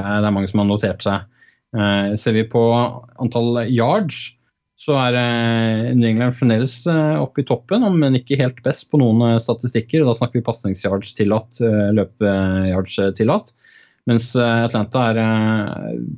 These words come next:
reker rundt ned i bunnen på pasningsyards tillatt, og det er kanskje den viktigste statistikken når vi ser på, på yards, eh, tillatt i N F L, sånn som N F L er i dag, hvor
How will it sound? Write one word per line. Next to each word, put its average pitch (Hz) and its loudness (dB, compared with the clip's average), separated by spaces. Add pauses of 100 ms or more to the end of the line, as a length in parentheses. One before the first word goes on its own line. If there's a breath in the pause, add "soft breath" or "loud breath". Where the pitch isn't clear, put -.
(1000)
reker 120 0
rundt 110 2
ned 110 2
i 113 2
bunnen 107 2
på 117 -2
pasningsyards 101 -4
tillatt, 113 0
og 120 0
det 113 2
er 110 -2
kanskje 113 0
den 110 4
viktigste 107 -2
statistikken 113 -2 (360 soft breath)
når 123 2
vi 110 2
ser 107 -2
på, 107 2
på 113 2
yards, 98 -2
eh, 101 0
tillatt 101 -2
i 104 2
N 101 2
F - -4
L, 120 2
sånn 113 -2
som 110 2
N 104 2
F 98 -2
L 104 -2
er 98 -2
i 101 -2
dag, 156 0
hvor 127 0